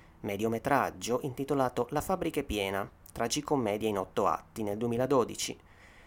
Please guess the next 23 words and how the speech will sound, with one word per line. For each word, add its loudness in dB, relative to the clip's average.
sulla 2
demolizione 4
dello 2
storico 0
stabilimento -2
Fiat -4
Grandi -4
Motori, 0
stabilimento 0
nel -2
quale, 0
mentre -6
abbandonato -4
in -2
attesa -4
di -4
essere -2
buttato -2
giù, -2
si 2
incontrano 2
due 0
realtà, -2